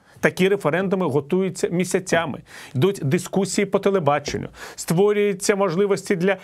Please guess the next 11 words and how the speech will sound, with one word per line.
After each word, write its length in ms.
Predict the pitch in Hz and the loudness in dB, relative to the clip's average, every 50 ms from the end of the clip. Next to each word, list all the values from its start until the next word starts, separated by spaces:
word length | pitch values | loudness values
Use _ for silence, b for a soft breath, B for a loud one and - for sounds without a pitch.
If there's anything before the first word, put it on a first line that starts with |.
| B B - | B B -2
вільного 580 | 165 160 185 220 220 214 208 202 208 175 196 | 0 2 2 2 2 0 0 0 0 0 0
волевиявлення 720 | 180 202 208 202 190 165 196 208 208 196 202 208 208 202 196 | 0 2 2 2 2 2 2 2 2 2 2 0 0 0 -2
кожного, 580 | 202 - 175 175 180 156 143 131 104 95 98 98 | -2 0 0 0 0 0 -2 -2 -2 -2 -2 0
вирішуються 640 | 123 175 190 190 220 214 - - 220 208 - 214 | 2 2 2 2 0 -2 0 0 -2 0 0 0
юридичні 520 | 196 196 208 190 196 170 220 214 - - 190 | 0 2 2 0 0 -2 -2 -4 -4 -4 -2
проблеми 380 | 190 202 196 190 208 208 202 | 0 0 0 0 0 0 0
в 60 | 190 190 | 2 2
разі 240 | 196 196 180 190 | 2 0 0 0
відокремлення 600 | 180 208 180 208 196 - 202 208 196 202 202 202 | 0 0 0 0 0 0 0 0 2 2 0 0
території, 460 | 196 214 202 202 196 214 196 185 185 180 | 0 0 0 0 2 0 2 2 2 2
навіть 760 | 175 175 180 190 208 233 262 254 202 135 101 - - - | 2 2 4 4 4 4 2 2 0 -4 -4 -6 -8 -18